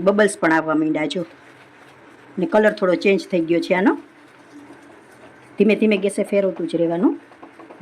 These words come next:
ચલાવતું જ રહેવાનું. લોટ આપણો રેડી છે. જો બદામી કલરનો સરસ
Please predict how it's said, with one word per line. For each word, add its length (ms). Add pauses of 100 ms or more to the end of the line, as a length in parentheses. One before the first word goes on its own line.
(180)
ચલાવતું 400
જ 100
રહેવાનું. 320 (4000)
લોટ 200
આપણો 240
રેડી 240
છે. 80 (260)
જો 100 (120)
બદામી 340
કલરનો 420
સરસ 260